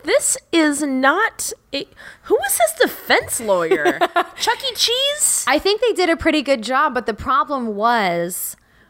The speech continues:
Speaker 2: with this case, you have a six-year-old girl, sweet, innocent victim, what
Speaker 1: Yeah.
Speaker 2: she went through, saying Uncle Clarence did it. <sighs>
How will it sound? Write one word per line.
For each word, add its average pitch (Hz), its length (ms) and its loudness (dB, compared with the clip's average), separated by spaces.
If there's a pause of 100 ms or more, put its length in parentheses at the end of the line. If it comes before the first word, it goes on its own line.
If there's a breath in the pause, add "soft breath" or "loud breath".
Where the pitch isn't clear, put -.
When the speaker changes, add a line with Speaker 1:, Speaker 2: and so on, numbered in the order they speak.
(220 soft breath)
Speaker 2:
with 233 340 0
this 269 300 2
case, 233 520 0
you 220 100 -2
have 233 220 2
a 240 60 -4
six-year-old 254 840 0
girl, 190 520 0
sweet, 247 560 -2
innocent 226 560 0
victim, 175 500 -2
what 175 180 2
Speaker 1:
Yeah. 180 280 4
Speaker 2:
she 170 40 0
went 214 260 2
through, 175 440 -4 (460 soft breath)
saying 262 540 0
Uncle 233 340 0
Clarence 208 480 0
did 185 240 -2
it. - 200 -4 (320)
<sighs> - 80 -20